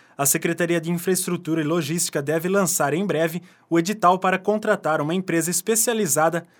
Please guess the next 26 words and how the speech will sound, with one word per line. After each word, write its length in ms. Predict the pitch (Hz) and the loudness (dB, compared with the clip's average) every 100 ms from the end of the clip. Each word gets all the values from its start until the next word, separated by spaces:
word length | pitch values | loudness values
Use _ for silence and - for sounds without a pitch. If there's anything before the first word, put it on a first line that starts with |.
| _ | _
que 120 | - 196 | -6 0
irá 200 | 185 190 | 2 4
elaborar 540 | 196 202 202 165 170 | 4 4 4 6 6
o 80 | 170 | 4
Plano 400 | - 196 233 226 | 0 0 0 2
Aeroviário 640 | 175 170 190 180 160 143 | 2 4 2 2 2 2
Estadual. 600 | 139 - 220 175 131 127 - _ _ _ | 0 0 0 2 2 2 -2 _ _ _
O 60 | 139 | -4
projeto 480 | 151 165 160 170 170 | 4 4 4 2 2
vai 100 | 175 | 0
permitir 640 | 185 185 190 185 185 185 | 2 2 0 0 0 0
que 140 | 185 | 0
o 60 | 165 | 0
Estado 500 | 165 - 170 175 180 | 0 2 2 2 2
apresente 580 | 180 214 180 156 165 147 | 2 2 2 2 -2 -4
projetos 680 | 180 208 151 165 175 170 - - | 0 2 2 0 0 -4 -4 -2
e 80 | 170 | 0
requisite 640 | 190 226 214 135 185 196 | 0 0 -2 -2 -2 0
recursos 560 | 185 220 180 185 190 | -2 -2 -2 0 -2
do 100 | 160 | -2
Programa 460 | 190 208 160 143 131 | -2 0 0 0 -2
Federal 420 | - 180 202 175 | -2 0 4 4
de 120 | 175 | 4
Auxílio 560 | 202 190 - 196 220 185 | 2 0 -2 -2 2 4
a 60 | 147 | 4
Aeroportos 840 | 147 180 214 175 175 180 196 - | 2 0 0 2 2 2 -4 -4